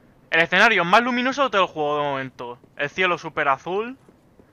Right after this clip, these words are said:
Y ya está. Y ya, ya no se me ocurre más.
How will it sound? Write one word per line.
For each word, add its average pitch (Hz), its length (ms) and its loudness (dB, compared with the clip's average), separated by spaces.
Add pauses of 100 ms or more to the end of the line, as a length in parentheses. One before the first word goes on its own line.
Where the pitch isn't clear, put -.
(2500)
Y 139 400 -8 (100)
ya 147 140 2
está. 123 340 -8 (440)
Y 143 160 -10
ya, 147 400 2
ya 160 140 2
no 156 100 -2
se 151 100 -10
me 139 60 -4
ocurre 135 340 -6
más. 123 300 -8